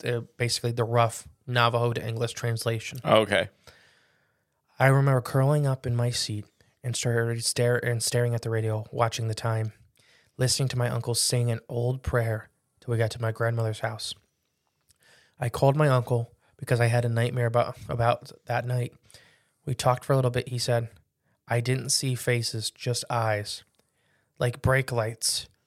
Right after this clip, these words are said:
Speaker 1: you see on the road.
Speaker 2: Hmm.
Speaker 1: It watched you." And he's, once again, Navajo to English translation. Before hanging up, I tried to joke, joking with him about,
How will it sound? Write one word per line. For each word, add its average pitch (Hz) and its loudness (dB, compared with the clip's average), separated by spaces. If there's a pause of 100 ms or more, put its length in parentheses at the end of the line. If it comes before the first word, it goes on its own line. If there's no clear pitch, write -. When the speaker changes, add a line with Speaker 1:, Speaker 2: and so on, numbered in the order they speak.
(100)
Speaker 1:
you 123 -4
see - 0
on 113 -2
the 117 0
road. 113 -2 (600)
Speaker 2:
Hmm. 110 -2
Speaker 1:
It - 0
watched 117 -2
you." 113 -4 (560)
And 117 -4
he's, 113 -6
once 117 -2
again, 110 -4
Navajo 110 -2 (320)
to 139 -6
English 113 -6
translation. 123 -8 (920)
Before 131 0
hanging 131 2
up, - 0 (360)
I 127 -2
tried 123 0
to 120 -2
joke, 123 0 (380)
joking 135 2
with 113 -2
him 113 -2
about, 113 -2